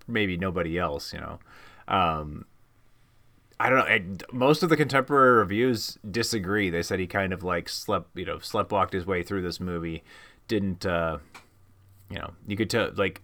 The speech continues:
Ebert says that he's totally wasted, and you can tell he wasn't interested in the project. It's like, I don't see that at all. I see someone having a lot of fun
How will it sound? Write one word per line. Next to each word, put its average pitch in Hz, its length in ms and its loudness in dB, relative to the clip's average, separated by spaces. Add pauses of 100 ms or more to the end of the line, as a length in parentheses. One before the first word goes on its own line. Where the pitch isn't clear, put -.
Ebert 135 380 2
says 110 240 0
that 98 140 -4
he's 95 120 -6
totally 120 380 6
wasted, 101 420 2
and 95 80 -4
you 95 60 -2
can 80 140 -8
tell 101 140 0
he 98 60 0
wasn't 92 280 -2
interested 90 340 -6
in 87 60 -8
the 85 80 -6
project. 85 500 -2
It's - 100 -14
like, 82 240 -10
I 120 200 2
don't 214 200 0
see 85 180 -6
that 113 200 -4
at 82 100 -6
all. 117 240 4
I 107 120 4
see - 180 -4
someone 90 300 -4
having 95 220 -2
a 90 60 -6
lot 87 140 -4
of 80 80 -4
fun 98 380 -2